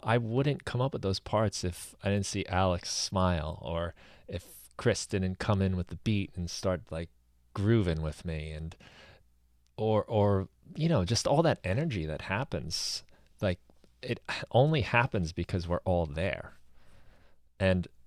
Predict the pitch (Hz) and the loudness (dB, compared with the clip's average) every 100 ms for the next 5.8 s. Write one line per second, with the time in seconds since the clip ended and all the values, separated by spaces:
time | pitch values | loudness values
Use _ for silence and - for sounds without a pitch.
0 | - 113 - 107 101 - - 147 156 95 | 0 2 4 2 2 0 2 4 6 4
1 | - 104 95 87 87 92 - 85 78 - | 6 6 6 4 4 2 2 0 -2 -6
2 | - - - 80 - 92 87 82 78 82 | -20 -12 -4 -4 0 0 2 2 2 4
3 | 82 - 85 - 98 92 87 82 78 - | 2 0 -6 0 0 2 0 0 -2 0
4 | 87 92 - 92 107 92 78 69 76 69 | 0 0 -2 -2 0 0 -2 -4 -6 -4
5 | - 80 92 90 - - 78 78 | -4 -2 0 -2 -4 -8 -8 -10